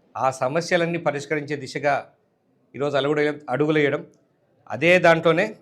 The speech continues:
ఇన్ని లక్షల కోట్ల, ఐదు లక్షల కోట్ల పెట్టుబడులు ఒక ఏడు నెలల్లో తెప్పించగలిగారంటే ఆ ఘనతలో, ఆ ఘనత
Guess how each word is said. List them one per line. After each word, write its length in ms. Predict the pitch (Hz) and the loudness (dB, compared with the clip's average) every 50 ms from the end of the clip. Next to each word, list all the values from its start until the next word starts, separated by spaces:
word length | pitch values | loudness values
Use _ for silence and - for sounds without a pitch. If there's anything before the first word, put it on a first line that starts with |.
| _ _ _ _ _ _ _ _ _ _ _ _ _ _ _ _ _ _ _ _ _ _ _ _ _ _ _ _ _ _ _ _ _ _ _ - | _ _ _ _ _ _ _ _ _ _ _ _ _ _ _ _ _ _ _ _ _ _ _ _ _ _ _ _ _ _ _ _ _ _ _ -10
ఇన్ని 240 | 139 151 170 175 160 | -6 -4 -4 -2 -2
లక్షల 280 | 147 139 - 202 185 | -2 -2 0 -2 -2
కోట్ల, 220 | 147 151 147 127 131 | 0 0 0 0 0
ఐదు 180 | 147 156 170 | 0 0 0
లక్షల 240 | 160 156 - 160 143 | -2 -2 -2 -4 -6
కోట్ల 320 | 139 - 170 196 196 202 | -2 0 2 2 2 0
పెట్టుబడులు 720 | 190 - 165 165 170 143 160 156 165 190 226 240 220 - - - | 0 0 -2 -2 0 -2 -2 -2 0 0 -2 -2 -4 -6 -10 -16
ఒక 80 | - - 135 | -18 -10 -4
ఏడు 180 | 139 151 151 | -4 -2 -2
నెలల్లో 360 | 151 151 151 156 175 180 190 180 | 0 0 0 0 2 2 0 0
తెప్పించగలిగారంటే 1080 | 170 160 139 156 160 160 - 160 151 151 147 143 143 139 135 139 139 202 233 233 - _ _ _ _ _ _ _ _ _ _ - | -2 -4 -8 -8 -12 -14 -8 -6 -4 -4 -2 0 -2 -2 -2 -4 -6 -8 -10 -10 -12 _ _ _ _ _ _ _ _ _ _ -6
ఆ 120 | 120 131 | -4 -4
ఘనతలో, 460 | 127 117 131 139 156 151 170 160 156 151 151 | -4 -4 -4 -4 -4 -4 -2 -2 -2 -2 -2
ఆ 120 | 127 131 135 | -2 -2 -2
ఘనత 300 | 123 131 131 151 156 | -2 -2 -4 -4 -2